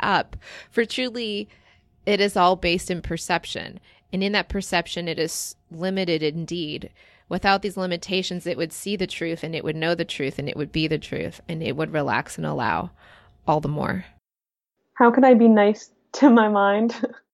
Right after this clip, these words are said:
Speaker 2: <laughs>
Speaker 1: Your mind is always nice to everyone except yourself.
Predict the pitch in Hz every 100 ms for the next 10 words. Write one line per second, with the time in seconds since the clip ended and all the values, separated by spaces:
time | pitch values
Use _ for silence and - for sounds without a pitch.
0 | _ _ _ _ _ - 226 208 226 320
1 | 339 302 226 214 196 170 175 - 175 180
2 | 180 180 160 - 156 - 151 - - -